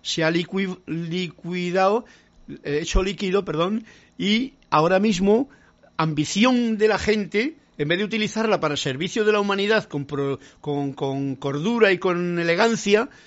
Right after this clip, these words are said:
pues lo están, eh, utilizando para otras cosas. Pero ese ya es el problema de el poder humano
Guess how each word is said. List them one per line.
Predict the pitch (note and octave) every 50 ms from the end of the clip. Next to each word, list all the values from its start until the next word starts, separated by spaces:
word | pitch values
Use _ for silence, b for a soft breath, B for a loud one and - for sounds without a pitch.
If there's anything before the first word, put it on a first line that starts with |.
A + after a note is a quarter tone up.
| B B
pues | - E3 D#3+
lo | D3+
están, | C#3+ - F3+ F3+ G3+
eh, | G3+ G3+ G3+ G3 G3+ G3+ F#3 F#3 - - F3 F3 E3+ E3+ E3+ E3 D#3+ D#3+ D#3 D#3
utilizando | E3 D3+ D#3+ D#3+ D#3 C#3+ - F3+ F#3 F#3+ G3 G3 G3 G3+ B B B
para | - C3+ C3+ C#3+ C#3+
otras | C#3+ C3+ C3 C3 B2 -
cosas. | - - - - - - -
Pero | - E3+ G3 A3+
ese | A3 - A#3+
ya | A3+ A3+
es | G#3+ -
el | A3+ -
problema | - G3 F#3 F3+ F#3 F#3+ G3 G3 G3
de | F#3 F3+ F3+ F#3+ F#3+ G3 B B B B -
el | D#3+ E3 D#3 D#3
poder | - D#3 D3+ D#3 E3+ F3+ F3+
humano | F3+ F3 F3 E3 D#3+ E3 E3+ F3+ G#3 B3+ C4